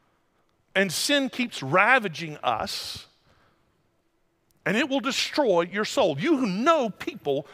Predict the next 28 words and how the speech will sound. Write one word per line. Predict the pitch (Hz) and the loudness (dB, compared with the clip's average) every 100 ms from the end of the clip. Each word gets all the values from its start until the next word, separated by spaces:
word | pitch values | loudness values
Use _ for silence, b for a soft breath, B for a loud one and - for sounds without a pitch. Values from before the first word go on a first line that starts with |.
| B B B B _ | B B B B _
and | 185 208 | -2 0
you've | 294 | 0
seen | - - 339 320 247 214 | 0 -2 0 2 0 0
sin | - - 294 202 | -2 0 0 0
destroy | 214 - - 262 240 | -4 -4 -8 -4 -4
their | 226 233 | -2 -8
soul, | - - - - _ _ _ _ _ _ _ _ - | -8 -10 -10 -14 _ _ _ _ _ _ _ _ -8
destroy | 170 - 285 | -8 -4 -2
their | 233 240 | 0 -2
life. | 262 - | -4 -6
You | 349 349 | -6 -4
know, | 330 | -2
you're | 247 | -2
thinking | 339 392 302 | -4 -4 -2
of | 180 | -4
those | 160 | -6
people | - 240 208 | -6 -8 -4
right | 214 233 | -6 -6
now. | 254 247 _ _ _ _ _ _ _ _ _ _ _ _ _ _ _ _ _ _ _ _ _ _ _ _ _ _ _ _ _ _ _ _ _ _ _ _ _ _ _ _ _ _ _ _ _ B - | -10 -16 _ _ _ _ _ _ _ _ _ _ _ _ _ _ _ _ _ _ _ _ _ _ _ _ _ _ _ _ _ _ _ _ _ _ _ _ _ _ _ _ _ _ _ _ _ B -4
And | 185 | 0
when | 277 339 | 0 0
you | 294 | 0
realize | 269 294 190 165 | 0 2 2 0
that | 180 175 | -4 -4
everyone | 214 277 240 233 | -4 -2 -2 -4
in | 214 | -4
your | 196 | -6
family | - 196 196 135 92 | -6 -6 -6 -6 -12